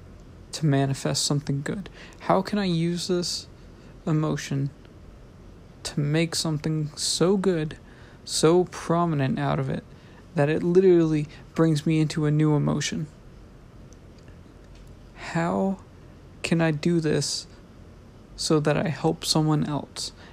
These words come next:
How can I sp-" spread this message. Guys, this is exactly what I'm talking about. Okay? This is the exact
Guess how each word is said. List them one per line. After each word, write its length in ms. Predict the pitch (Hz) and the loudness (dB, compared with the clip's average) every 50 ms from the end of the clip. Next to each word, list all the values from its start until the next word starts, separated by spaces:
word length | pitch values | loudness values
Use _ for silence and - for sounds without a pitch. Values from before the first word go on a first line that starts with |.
| - - | -20 -10
How 220 | - - - 170 | -4 -4 -2 -2
can 200 | 165 - - 180 | -4 -4 -4 -4
I 120 | 170 165 147 | -2 -2 -2
sp-" 160 | - - - - - - - | -2 -4 -6 -8 -16 -10 -2
spread 380 | - 170 170 175 175 165 160 165 | 0 0 2 2 0 -2 -2 -2
this 240 | 165 160 151 - | -2 -4 -2 -2
message. 560 | - 160 156 151 - - - 165 - - - - - - - - - - - - - - - - - - - - - - - - - - - - - - - - - - - - - - - - - - - - - - - - - - - - - - - - - - - - - - - - - - - - - - - - - - - - - - - - - - 226 196 | -2 -2 -2 -2 -4 -6 -8 -10 -12 -14 -16 -16 -20 -20 -20 -20 -20 -20 -20 -20 -20 -20 -20 -20 -20 -20 -20 -20 -20 -20 -20 -20 -20 -20 -20 -20 -20 -20 -20 -20 -20 -20 -20 -20 -20 -20 -20 -20 -20 -20 -20 -20 -20 -20 -20 -20 -20 -20 -20 -20 -20 -20 -20 -20 -20 -20 -20 -20 -20 -20 -20 -20 -20 -20 -20 -20 -20 -20 -20 -20 -20 -20 -20 -20 -20 -20 -20 -20 -12 -4 -2 0
Guys, 480 | 165 151 151 147 151 147 147 - - - - - - - - - - - - - - - - - - - - - | 2 4 4 4 2 0 0 -2 -6 -8 -14 -18 -20 -20 -20 -20 -20 -20 -20 -20 -20 -20 -20 -20 -20 -20 -14 -4
this 260 | - 175 160 156 - 190 | 2 4 4 4 4 4
is 180 | 170 151 151 | 2 2 0
exactly 560 | 147 143 - - - - - - - 185 175 | -2 -4 -2 -2 -2 -2 -2 0 2 2 4
what 160 | 170 165 165 160 | 4 4 2 2
I'm 140 | 147 143 | 0 0
talking 340 | 135 - - - - - - | 0 -2 -2 -4 -4 -4 -4
about. 400 | - - - 50 50 - - - - - - - - - - - - - - - - - - - - | -4 -2 -2 -2 -4 -4 -6 -8 -14 -18 -20 -20 -20 -20 -20 -20 -20 -20 -20 -20 -20 -20 -20 -20 -20
Okay? 320 | - - - - - 151 - - - - - - - - - - - - - - - - - - - - - - - - - - - - - - - - - - - - - - - - - - - - | -8 -4 -2 -2 -2 -2 -4 -8 -16 -20 -20 -20 -20 -20 -20 -20 -20 -20 -20 -20 -20 -20 -20 -20 -20 -20 -20 -20 -20 -20 -20 -20 -20 -20 -20 -20 -20 -20 -20 -20 -20 -20 -20 -20 -20 -20 -20 -20 -6 -2
This 200 | 175 151 - - | 0 0 2 2
is 200 | 175 156 - - | 2 2 0 0
the 100 | 175 160 | -2 -2
exact 600 | 156 - - - - - 190 190 - - - | -2 -4 -4 -2 -2 -2 -2 -4 -4 -8 -10